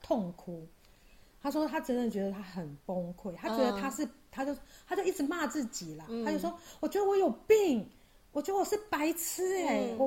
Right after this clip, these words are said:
Speaker 1: 为什么买这么多东西？”
Speaker 2: 嗯。
Speaker 1: 因为几乎衣服的标签啊，什么鞋子都在鞋盒里，反正满坑满谷。因为我们第一天整理的时候，就是像那种百货公司那个纸袋啊，
Speaker 2: 嗯。
Speaker 1: 大概有三，三四十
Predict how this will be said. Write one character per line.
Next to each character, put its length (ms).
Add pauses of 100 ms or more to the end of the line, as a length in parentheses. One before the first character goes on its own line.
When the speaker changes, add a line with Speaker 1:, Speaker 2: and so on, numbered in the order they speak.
(120)
Speaker 1:
为 140
什 180
么 140
买 180
这 140
么 140
多 220
东 260
西？” 180
Speaker 2:
嗯。 100
Speaker 1:
因 140
为 420 (120)
几 200
乎 200 (320)
衣 160
服 240
的 80
标 320
签 340
啊， 160
什 100
么 220
鞋 320
子 140
都 120
在 120
鞋 280
盒 120
里， 80
反 120
正 140 (1120)
满 360
坑 260
满 240
谷。 140
因 60
为 60
我 60
们 160
第 120
一 40
天 220
整 180
理 140
的 120
时 160
候， 160
就 120
是 100
像 160
那 80
种 100
百 160
货 140
公 160
司 120
那 100
个 120
纸 320
袋 200
啊， 80
Speaker 2:
嗯。 440
Speaker 1:
大 120
概 120
有 200
三， 640
三 260
四 300
十 260